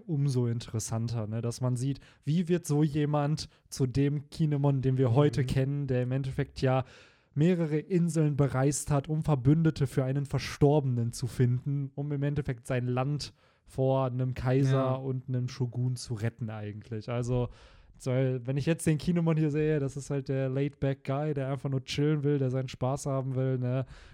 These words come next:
Speaker 1: Der, dem alles egal ist, ob er sich jetzt verschuldet oder nicht, passt alles. Und, äh
Speaker 2: Übrigens ganz kurz noch zu seinen Haaren. Äh,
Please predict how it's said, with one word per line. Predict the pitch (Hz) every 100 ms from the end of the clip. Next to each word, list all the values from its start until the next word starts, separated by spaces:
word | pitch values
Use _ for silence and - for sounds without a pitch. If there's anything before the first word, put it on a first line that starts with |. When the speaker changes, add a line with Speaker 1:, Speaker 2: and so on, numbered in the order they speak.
| -
Speaker 1:
Der, | 117
dem | 120 131
alles | 135 147 151
egal | 143 123 120 139
ist, | 147 143 -
ob | 127
er | 139
sich | 131 127
jetzt | 135
verschuldet | - 135 - 165 165 -
oder | 135 139
nicht, | 139 156 - - _ _ _ _ _ _ -
passt | - 139 -
alles. | 131 135 135 135 - - _ _ _ _ _
Und, | 127 117 117 117 117 117
äh | 117 117
Speaker 2:
Übrigens | 135 147 147 -
ganz | 143 147
kurz | - 151
noch | 156 143
zu | -
seinen | 135 131 127 117
Haaren. | 123 135 151
Äh, | - 120 123 123 120 113